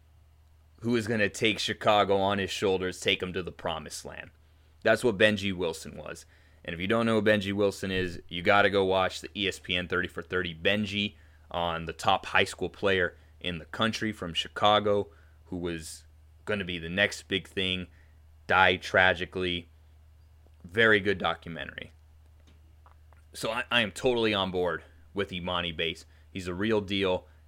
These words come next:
Next Benji Wilson, re-, Benji Wilson reincarnated. He's gonna be the Chicago kid, the next great Chicago kid. Absolutely. I am just not so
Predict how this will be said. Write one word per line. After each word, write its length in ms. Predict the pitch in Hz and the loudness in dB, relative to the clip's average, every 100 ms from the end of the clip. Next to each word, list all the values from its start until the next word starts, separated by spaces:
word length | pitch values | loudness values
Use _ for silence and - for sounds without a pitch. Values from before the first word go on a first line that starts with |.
| - | -16
Next 400 | 87 104 104 - | -2 -2 -2 -2
Benji 340 | 98 101 95 95 | 0 0 -2 -6
Wilson, 560 | 90 92 90 - 90 | -2 -4 -4 -6 -6
re-, 260 | 87 92 90 | -4 -4 -4
Benji 520 | 87 85 110 120 113 | -8 -2 2 2 2
Wilson 340 | 113 107 - 101 | 2 0 -2 -4
reincarnated. 840 | 101 95 - 101 95 92 90 90 | -2 -4 -2 0 2 0 -2 -2
He's 180 | 95 90 | -6 -4
gonna 160 | 104 | -6
be 320 | 92 95 92 - - - - | -2 -2 -4 -8 -20 -20 -10
the 400 | 90 90 85 82 - - - - | 0 2 2 -2 -8 -20 -20 -14
Chicago 720 | - - - - 107 104 98 | -8 -6 -6 2 4 4 0
kid, 520 | 92 - 98 92 90 - - - | -4 0 2 2 0 -8 -20 -10
the 80 | 90 | -4
next 320 | 95 101 - | 2 0 0
great 360 | - 101 - - - - | 0 0 0 -10 -20 -20
Chicago 640 | - - 104 - 98 90 80 | -12 -10 -6 2 2 2 -4
kid. 360 | - 82 76 - - - - - - - | -4 -4 -4 -8 -20 -20 -20 -20 -18 0
Absolutely. 880 | 95 98 - 104 95 90 - 78 76 - - - - - - _ _ - - - - - - - _ _ - - - | 2 2 0 -6 -4 -6 -6 -10 -12 -14 -20 -20 -20 -20 -20 _ _ -20 -20 -20 -20 -20 -20 -20 _ _ -20 -16 0
I 120 | 95 | 2
am 140 | 101 | 2
just 200 | 95 92 | -2 -6
not 240 | 98 95 - | -2 -2 -2
so 520 | - 104 95 92 | -6 0 2 0